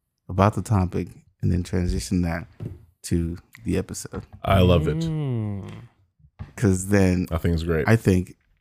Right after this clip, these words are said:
Speaker 1: well, the skit could be standalone by itself too,
Speaker 2: Mm-hmm, mm-hmm, mm-hmm.
Speaker 1: and then just tie it into the episode.
Speaker 2: I
Speaker 1: May-
Speaker 2: see.
Speaker 1: maybe the skit will be, like, the intro. Maybe the skit will be, like, two minutes.
Speaker 2: Mm-hmm,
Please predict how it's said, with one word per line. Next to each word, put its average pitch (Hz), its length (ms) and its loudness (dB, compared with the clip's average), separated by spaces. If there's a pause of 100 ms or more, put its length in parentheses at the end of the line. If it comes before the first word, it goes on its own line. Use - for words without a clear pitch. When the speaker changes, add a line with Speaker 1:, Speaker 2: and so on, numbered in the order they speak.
(180)
Speaker 1:
well, 98 300 4
the 98 120 -2
skit 156 280 0
could 110 80 -6
be 101 100 -2
standalone 95 520 2
by 92 120 -6
itself - 500 -8
too, 101 160 4
Speaker 2:
Mm-hmm, 87 400 0
mm-hmm, 85 180 -2 (120)
mm-hmm. 82 240 -8 (180)
Speaker 1:
and 98 140 2
then 92 160 2
just 98 180 -8
tie 104 260 0
it 95 120 0
into 98 500 -6 (960)
the 104 200 4
episode. 92 520 0
Speaker 2:
I 95 40 -2
Speaker 1:
May- 92 80 4
Speaker 2:
see. 80 260 -2 (140)
Speaker 1:
maybe 117 240 6
the 104 80 2
skit 101 200 -2
will 101 80 4
be, 101 120 0
like, 92 180 0
the - 100 -6
intro. 98 380 0
Maybe 95 200 2
the 92 40 -2
skit - 160 -6
will 98 60 -4
be, 101 60 0
like, 104 100 -4
two - 120 -8
minutes. 95 440 -4
Speaker 2:
Mm-hmm, 76 200 0